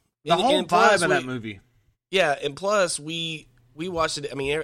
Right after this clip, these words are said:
Speaker 2: I think everybody our age pretty much watched it as a kid. And you also gotta remember that this is a Tim Burton movie. Something that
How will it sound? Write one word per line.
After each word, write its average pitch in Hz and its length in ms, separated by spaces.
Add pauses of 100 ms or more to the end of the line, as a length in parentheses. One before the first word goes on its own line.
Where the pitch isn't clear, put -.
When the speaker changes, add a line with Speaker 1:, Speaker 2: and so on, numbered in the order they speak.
Speaker 2:
I 147 80
think 160 160
everybody 123 460 (160)
our 127 180
age 123 220
pretty 123 120
much 120 140
watched 113 220
it 113 80
as 113 100
a 95 80
kid. 113 420 (960)
And 131 540 (760)
you 147 140
also 175 260
gotta 156 200
remember 135 460
that 123 500 (1300)
this 160 220
is 170 80
a 131 80
Tim 156 280
Burton 127 260
movie. 104 380 (440)
Something 156 380
that 123 240